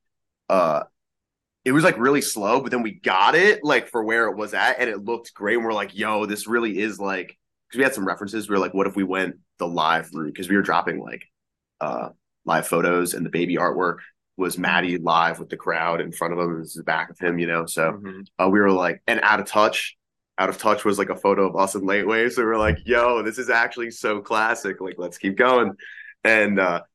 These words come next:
Speaker 1: yeah, so it looked like a Creedence Clearwater Revival album meets, like,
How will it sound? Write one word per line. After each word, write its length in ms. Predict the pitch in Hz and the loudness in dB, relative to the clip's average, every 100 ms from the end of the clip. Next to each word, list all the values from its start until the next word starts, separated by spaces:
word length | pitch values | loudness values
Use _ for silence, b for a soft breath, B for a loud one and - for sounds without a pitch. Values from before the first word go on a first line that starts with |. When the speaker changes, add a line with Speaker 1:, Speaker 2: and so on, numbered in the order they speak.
| _ | _
Speaker 1:
yeah, 200 | 95 85 | -4 -2
so 220 | 87 92 | -2 -2
it 140 | 85 90 | -2 -2
looked 200 | 95 92 | -4 -4
like 120 | 82 | -10
a 80 | 82 | -6
Creedence 320 | 90 80 - | -4 -4 -6
Clearwater 340 | 85 82 80 | -4 -2 -2
Revival 500 | 82 85 80 80 82 | -2 0 0 2 2
album 440 | 80 80 80 82 82 | 2 2 0 -2 -2
meets, 320 | 85 80 - | -4 -6 -6
like, 380 | 82 76 80 | -4 -4 -6